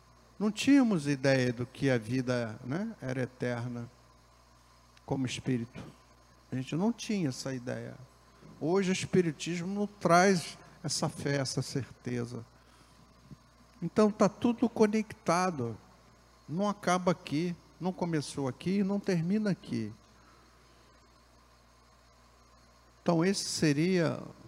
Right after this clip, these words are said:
o maior de todos os investimentos que a gente pudesse fazer numa vida reencarnada. Estudar, refletir, entender os grandes valores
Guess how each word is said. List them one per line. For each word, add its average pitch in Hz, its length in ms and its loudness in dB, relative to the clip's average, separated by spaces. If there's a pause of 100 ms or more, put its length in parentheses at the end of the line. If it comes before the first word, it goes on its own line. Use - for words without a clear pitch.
o 160 60 -8
maior 180 500 6
de 180 160 -4
todos 185 600 2
os 160 80 -4
investimentos 143 880 -2
que - 80 -4
a 139 60 0
gente 135 240 0
pudesse 139 720 -2 (640)
fazer 131 420 0
numa 135 240 -2
vida 127 320 -2
reencarnada. 120 920 -2 (1600)
Estudar, 135 540 0
refletir, 135 840 -4
entender 170 760 6
os 143 160 2
grandes 156 500 -2
valores 143 840 2